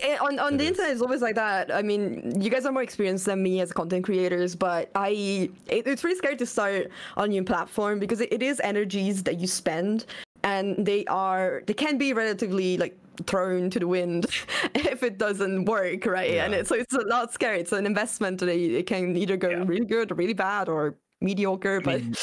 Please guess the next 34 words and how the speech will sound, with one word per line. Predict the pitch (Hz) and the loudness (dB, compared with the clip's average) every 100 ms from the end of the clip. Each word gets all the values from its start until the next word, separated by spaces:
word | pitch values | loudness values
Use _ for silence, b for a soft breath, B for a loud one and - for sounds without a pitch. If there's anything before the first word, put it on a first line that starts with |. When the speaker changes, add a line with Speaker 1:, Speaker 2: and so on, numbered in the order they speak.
| 143 | -2
Speaker 3:
anytime | 143 147 131 135 | -2 -2 -2 0
you | 127 | -2
try | 120 | 0
to | 120 | -2
pull | - 127 117 | -2 -2 0
an | |
audience | 107 110 107 104 | 0 -2 -2 -4
from | - 110 | -4 -2
one | 107 107 | 0 0
platform | 113 107 113 107 | -2 -4 -4 -4
to | - | -2
another, | 101 101 | -2 0
you | 98 98 | 0 0
can | 107 | -2
expect | 95 - 107 104 | -4 -2 -4 -2
less | 110 - | -4 -2
than | 110 | -4
fifty | 113 110 | -4 -4
percent | 107 110 104 95 | -4 -2 -2 -2
to | 110 | -2
actually | 104 95 - 98 | -2 -4 -4 -2
follow | 104 98 98 | -2 -2 -2
you. | 101 104 - - | -2 -4 -8 -8
Speaker 2:
Yeah, | 156 135 101 | -4 -4 -4
Speaker 3:
You | 110 | -2
know, | 107 123 - | 0 -2 -2
Speaker 2:
I, | |
I | - | -2
Speaker 3:
a | - | 0
Speaker 2:
mean | 110 | 0
Speaker 3:
lot | - | 0
Speaker 1:
On | - | 0
Speaker 3:
of | |
Speaker 1:
that | 381 | -2